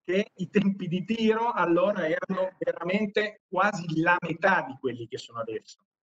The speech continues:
Adesso, e sono tre, quattro, cinque anni, oramai i tempi di tiro si stanno,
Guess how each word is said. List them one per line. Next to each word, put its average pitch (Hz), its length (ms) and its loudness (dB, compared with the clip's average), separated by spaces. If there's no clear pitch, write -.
Adesso, 160 760 -2
e 127 120 -8
sono 127 400 -4
tre, 160 280 0
quattro, 156 380 -2
cinque 170 480 -2
anni, 151 420 -2
oramai 180 640 0
i 160 180 -10
tempi 175 400 -2
di 185 160 -2
tiro 156 320 -2
si 156 160 -8
stanno, 135 720 -4